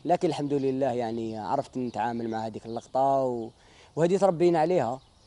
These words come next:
خاطرش، آه، وصل-، حصلت ضجة كبيرة في المواقع التواصل، آه، هشام عقبي ردة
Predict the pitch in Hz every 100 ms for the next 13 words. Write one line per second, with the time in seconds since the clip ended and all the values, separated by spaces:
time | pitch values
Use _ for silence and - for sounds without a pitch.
0 | _ - - 139 - 147 139 131 123 -
1 | - 139 - 147 139 - 139 147 139 -
2 | 135 120 120 147 113 127 - 135 233 165
3 | 143 123 139 139 135 127 - 131 127 123
4 | 127 131 131 131 127 123 120 120 123 123
5 | 120 110 123 127 120 120